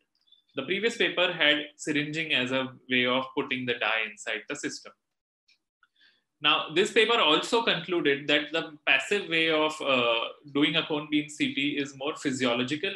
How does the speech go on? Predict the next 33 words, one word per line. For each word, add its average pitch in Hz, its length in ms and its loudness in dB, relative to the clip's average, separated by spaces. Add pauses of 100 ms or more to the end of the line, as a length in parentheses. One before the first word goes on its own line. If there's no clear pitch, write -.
and 143 120 -2
sometimes 147 600 -4
can 147 300 0
diagnose, 120 600 -4 (140)
uh, 117 220 -2 (120)
irrigation 127 600 -2 (220)
outflow 123 380 -2
disorders. - 600 -10 (640)
Now, 156 300 0 (500)
advantages 202 640 2
of 220 160 2
a 196 60 0
cone 170 260 -6
beam 175 160 -2
C 165 180 -4
T 170 160 -2
over 170 280 2
a 165 80 -2
normal 139 340 -6
C 143 220 -6
T 135 80 -10
scan 127 320 -6
would 120 180 -8
be 156 140 -4
that 165 120 -6
it 135 160 -12
can 147 160 -4
be 147 60 -2
used 151 300 -2
as 147 120 -2
an 143 140 -8
adjunct 135 500 -10
investigation. 123 880 -6